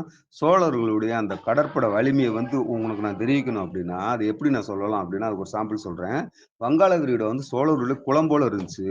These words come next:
குட்டை, அந்த நீர்நிலை போல இருந்தது, அந்த அளவுக்கு அவ்வளவு பெரிய வங்காள விரிகுடாவே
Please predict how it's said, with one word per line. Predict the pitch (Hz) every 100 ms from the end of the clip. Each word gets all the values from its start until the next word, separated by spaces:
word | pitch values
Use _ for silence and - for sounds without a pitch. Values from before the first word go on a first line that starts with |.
| 90 -
குட்டை, | 120 - 123
அந்த | 104 101
நீர்நிலை | 110 139 123 117 107
போல | 92 104 101
இருந்தது, | 92 90 92 92
அந்த | 92 110
அளவுக்கு | 120 127 139 156 - _ -
அவ்வளவு | 101 135
பெரிய | 117 107
வங்காள | 107 117 139
விரிகுடாவே | 123 110 101 98